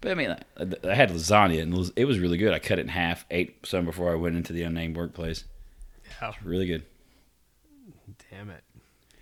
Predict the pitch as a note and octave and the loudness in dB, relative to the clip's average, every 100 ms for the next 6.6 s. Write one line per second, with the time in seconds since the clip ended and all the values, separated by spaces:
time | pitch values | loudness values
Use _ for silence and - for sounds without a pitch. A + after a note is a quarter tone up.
0 | - - G#2+ A2+ B2 A#2+ - F#2+ F#2 G2 | -20 -2 6 8 8 6 6 2 4 4
1 | F2 F2 F#2 F#2+ D#2+ G2+ B2+ G2+ - D#2+ | 4 4 4 4 2 0 0 0 -2 -4
2 | - F2+ D#2+ D2 C#2+ - - D2 C#2 D2+ | -2 0 0 -2 -4 -4 -4 -6 -6 -6
3 | D2+ - - - - _ _ _ _ _ | -8 -12 -20 -20 -20 _ _ _ _ _
4 | - F2 F#2+ F2+ E2 D#2+ - E2+ D#2+ D#2+ | -8 -2 0 2 2 0 0 0 2 0
5 | D#2+ D#2+ D#2 E2 D#2+ D#2+ D#2+ - E2 D#2+ | 0 0 2 2 0 0 0 0 -2 -2
6 | E2 D#2 E2 D#2+ D#2 | -2 -2 0 0 -2